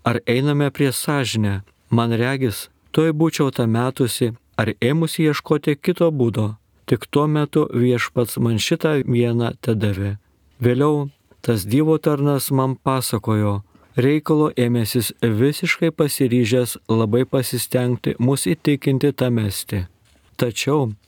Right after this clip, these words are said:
kai pradėjo žiūrėti, ką mums atsakyti, ir ėmė galvoti apie tą reikalą ir ko mes čia siekiame, kokia turėjo būti to vienuolyno tvarka, jame sutvirtėjo įsitikinimas,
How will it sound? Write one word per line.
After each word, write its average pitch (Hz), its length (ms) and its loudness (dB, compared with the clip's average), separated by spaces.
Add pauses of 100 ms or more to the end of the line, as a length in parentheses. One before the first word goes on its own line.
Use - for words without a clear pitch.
(140)
kai 120 160 2
pradėjo 120 480 2
žiūrėti, 120 560 0 (240)
ką 139 160 0
mums 139 400 -2
atsakyti, 147 800 0 (180)
ir 120 240 0
ėmė 135 320 2
galvoti 147 480 2
apie 120 220 0
tą 131 260 -2
reikalą 135 560 0 (200)
ir 120 180 2
ko 160 220 -2
mes 156 200 0
čia - 320 0
siekiame, 131 720 0 (280)
kokia 135 360 2
turėjo 123 360 2
būti 113 400 0 (140)
to 147 160 2
vienuolyno 151 680 2
tvarka, 120 600 -2 (300)
jame 135 400 2
sutvirtėjo 143 840 2
įsitikinimas, 104 960 -2